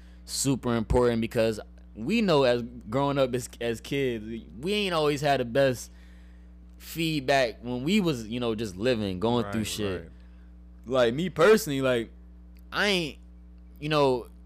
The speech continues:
Speaker 1: having the, the sex talk with my mom, it was, like, not even really a sex talk. Like, it was just really about shit that I had already experienced anyway.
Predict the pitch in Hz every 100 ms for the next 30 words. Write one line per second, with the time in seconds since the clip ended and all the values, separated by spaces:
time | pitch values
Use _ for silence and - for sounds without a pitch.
0 | - - - 175 185 170 135 113 117 -
1 | 165 170 - 165 139 135 123 107 127 165
2 | 170 165 156 156 147 135 123 110 87 71
3 | 95 135 131 123 120 127 104 82 - 120
4 | 127 - 101 85 76 95 104 110 110 92
5 | 92 120 117 104 107 98 - - - -
6 | - - - - - 180 139 139 160 139
7 | 131 151 147 135 113 - 160 165 147 127
8 | - 190 175 120 98